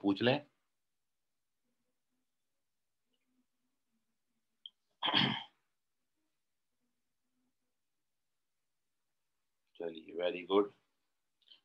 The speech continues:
तो आपने अभी तक तीन heading इसमें discuss करी, एक है distance formula, फिर section formula और अब ये area, और अब इसमें अपन चौथा point add कर रहे हैं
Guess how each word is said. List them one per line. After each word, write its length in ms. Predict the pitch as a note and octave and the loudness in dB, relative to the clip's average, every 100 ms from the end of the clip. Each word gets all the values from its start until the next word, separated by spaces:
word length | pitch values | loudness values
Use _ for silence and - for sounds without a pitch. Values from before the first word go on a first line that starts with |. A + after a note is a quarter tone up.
| - | 2
तो 60 | F#2+ | 8
आपने 360 | A2 - B2+ | 8 6 2
अभी 160 | A#2+ B2 | 2 2
तक 200 | B2+ - | 0 0
तीन 240 | B2+ B2+ A#2+ | 0 2 2
heading 240 | A2+ A#2+ | 2 0
इसमें 220 | A#2+ A#2+ | -4 -2
discuss 360 | A2+ G#2+ A#2 - | -4 -2 -2 0
करी, 260 | G#2 A2 D3 - _ _ _ _ _ _ _ - | 2 2 0 -12 _ _ _ _ _ _ _ -2
एक 200 | G2+ G2+ | 0 2
है 80 | A2+ | 2
distance 420 | G#2+ - G#2+ A2+ | 2 2 -2 0
formula, 420 | A#2 A#2 A#2 B2 C3+ - _ _ _ _ _ _ _ | 2 2 4 2 2 -2 _ _ _ _ _ _ _
फिर 140 | G#2+ G#2 | -4 -4
section 400 | A2 G2+ - A#2 | -4 -6 -4 -4
formula 400 | A#2 A2+ A#2 B2 C3 C#3 _ _ - | -2 -2 2 4 4 2 _ _ 0
और 120 | F2 | 2
अब 100 | G2+ | 4
ये 120 | G2+ G2+ F#2 | 6 4 4
area, 300 | G2 G#2 B2+ C3+ - _ - - | 0 2 2 0 -10 _ -20 -6
और 80 | F#2 | 2
अब 140 | G#2 G2+ | 4 2
इसमें 240 | G2+ A2 | 0 -2
अपन 280 | G#2 A2+ A2 A2 | 0 0 0 2
चौथा 320 | G#2+ G#2+ A#2+ A#2 | 2 6 4 4
point 320 | A2 G#2+ G#2+ | 2 2 0
add 260 | G#2 G#2 G2+ | 0 0 2
कर 100 | G2+ | 0
रहे 140 | G#2 G#2+ | 0 0
हैं 280 | A#2+ C3+ | 0 -4